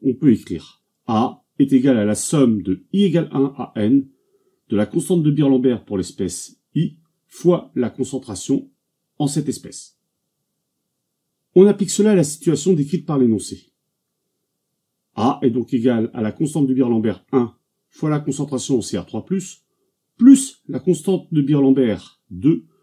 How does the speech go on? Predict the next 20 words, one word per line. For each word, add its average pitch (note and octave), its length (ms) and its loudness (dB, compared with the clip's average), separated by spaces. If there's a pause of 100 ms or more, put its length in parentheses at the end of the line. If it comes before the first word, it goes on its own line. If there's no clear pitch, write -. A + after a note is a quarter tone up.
(100)
fois - 180 -4
la C3 100 2
concentration C3+ 600 -4
en A2+ 100 4
E C#3+ 80 6
D C#3+ 140 0
T A2 140 0
A C3 200 -4
C - 240 -4
R F#3 80 -4
trois - 200 -12
plus. - 380 -20 (2500)
Or, G#3+ 300 4
les C3 160 2
ions C3 140 2
chromes F3 260 4
C - 140 -6
R - 100 -12
trois C3 180 -4
plus, - 360 -6